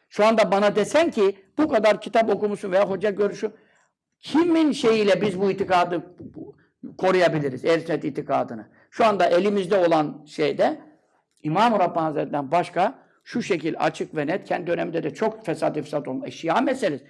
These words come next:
sahabeyi sevmeme tehlikesi. Mesela şu anda o tehlike tarikatlara girdi.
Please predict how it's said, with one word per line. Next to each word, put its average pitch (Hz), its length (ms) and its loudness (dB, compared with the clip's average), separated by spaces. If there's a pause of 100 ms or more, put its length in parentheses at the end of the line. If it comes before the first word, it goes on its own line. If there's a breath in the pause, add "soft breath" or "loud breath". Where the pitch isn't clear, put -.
(160 soft breath)
sahabeyi 170 420 2
sevmeme 269 500 2
tehlikesi. 147 640 -2 (220 soft breath)
Mesela 143 180 -4
şu 180 140 2
anda 240 320 4 (100)
o 254 80 2
tehlike 247 580 2 (200 loud breath)
tarikatlara 285 600 4
girdi. 294 540 0